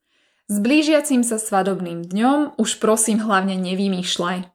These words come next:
Skús hlavne veľa relaxovať a oddychovať, aby si si svoj svadobný deň skutočne užila. Dopraj si menej invazívne kozmetické a wellness procedúry, ako manikúra, pedikúra,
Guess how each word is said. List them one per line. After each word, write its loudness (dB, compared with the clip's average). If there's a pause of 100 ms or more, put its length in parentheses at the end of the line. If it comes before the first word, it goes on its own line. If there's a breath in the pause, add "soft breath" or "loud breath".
(120)
Skús 0
hlavne 0
veľa -2
relaxovať 0
a 0
oddychovať, -2
aby 2
si 2
si 0
svoj -2
svadobný 0
deň 2
skutočne -4
užila. -2 (640)
Dopraj 2
si -4
menej 2
invazívne 2
kozmetické -2
a -4
wellness -6
procedúry, 0 (240 loud breath)
ako -6
manikúra, 0
pedikúra, 0